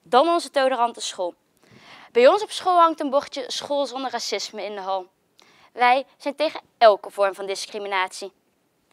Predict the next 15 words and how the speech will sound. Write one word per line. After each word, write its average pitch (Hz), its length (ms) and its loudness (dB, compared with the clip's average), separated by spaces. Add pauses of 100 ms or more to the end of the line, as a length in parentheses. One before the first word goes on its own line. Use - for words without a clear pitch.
(100)
En - 100 2
we 480 120 4
hebben 320 180 2
op - 60 -10
school 403 220 -2
ook 392 100 -4
geen 370 180 -4
homo's. 320 480 -2 (600)
Vijf 269 240 6
procent 269 300 -2
van 277 120 -4
de 269 60 -6
mensen 262 360 -6
is 233 60 -6
homofiel. 262 520 -4